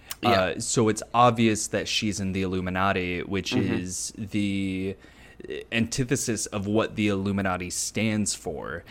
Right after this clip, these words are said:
Speaker 1: Right.
Speaker 2: Uh, their secrecy and their, their dark works. You know, she outed herself, and I think the mother is really just concerned of the repercussions of her daughter letting it be known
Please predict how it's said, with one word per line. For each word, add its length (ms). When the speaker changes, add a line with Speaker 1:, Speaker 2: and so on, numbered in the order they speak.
Speaker 1:
Right. 260
Speaker 2:
Uh, 440
their 180
secrecy 960
and 280
their, 420
their 260
dark 380
works. 500
You 80
know, 120
she 220
outed 300
herself, 560
and 140
I 60
think 680
the 100
mother 360
is 160
really 260
just 240
concerned 640
of 220
the 120
repercussions 1000
of 540
her 140
daughter 340
letting 300
it 160
be 120
known 540